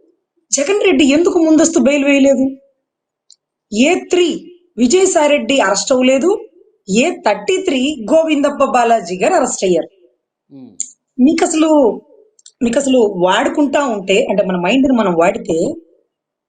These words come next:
Speaker 1: ఇదంతా వాళ్లే కదుపుతున్నారా, వాళ్లే కుదుపుతున్నారా, వాళ్లే లోపలికి వెళ్ళాలని ప్లాన్ వేసుకుంటున్నారా? గతంలో కూడా ఆయన అరెస్ట్ అయినప్పుడు షర్మిలమ్మ జగనన్న వదిలిన బాణంగా బయటికెళ్ళి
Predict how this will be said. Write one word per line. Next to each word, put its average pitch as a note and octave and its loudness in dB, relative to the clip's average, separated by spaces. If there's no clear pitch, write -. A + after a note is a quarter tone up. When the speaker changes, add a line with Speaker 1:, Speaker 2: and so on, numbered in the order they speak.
Speaker 1:
ఇదంతా F4 2
వాళ్లే E4+ 2
కదుపుతున్నారా, C#4 -2
వాళ్లే C#4 0
కుదుపుతున్నారా, B3+ 0
వాళ్లే A#3+ 0
లోపలికి A#3 -2
వెళ్ళాలని B3 0
ప్లాన్ A#3 -4
వేసుకుంటున్నారా? A#3 -2
గతంలో F4+ 2
కూడా D#4+ 2
ఆయన D4 -2
అరెస్ట్ C4+ -4
అయినప్పుడు C#4+ -2
షర్మిలమ్మ C4+ 0
జగనన్న A#3+ -2
వదిలిన A#3+ -4
బాణంగా A3 -2
బయటికెళ్ళి G#3 -4